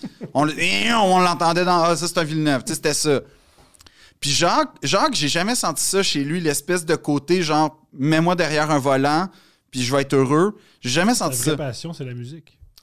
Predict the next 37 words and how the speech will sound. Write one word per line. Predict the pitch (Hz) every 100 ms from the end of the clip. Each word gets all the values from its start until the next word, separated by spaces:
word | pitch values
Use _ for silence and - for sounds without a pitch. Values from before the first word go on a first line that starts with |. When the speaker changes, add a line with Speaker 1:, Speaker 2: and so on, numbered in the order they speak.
| - _ _ -
Speaker 1:
Euh, | -
Speaker 2:
On | 139 143
Speaker 1:
oui. | 175
Speaker 2:
déconne, | 285 254
mais | 196
oui, | 202 294 180
je |
veux | 131
Speaker 1:
Mais | 147
Speaker 2:
dire | 196
Speaker 1:
peut-être. | 202 185 190 -
C'est | 180
vrai | 175 247
qu'il | 226 196
était | 170 165
très | - - 196 190
axé | 156 -
sur | - 147
la | 139
Speaker 2:
Ouais. |
Speaker 1:
musique. | 139 135 170 -
Speaker 2:
Il | 143 139
sort, | - 156
tu | 208
sais, |
je | 175
veux |
dire, | 147 151
il | 131 120
sort | - 160
avec | 143
la | 135
soeur | - 143
de |
Kylie | 135 135 139
Minogue, | 131 143 151 127 117
c'est, | 139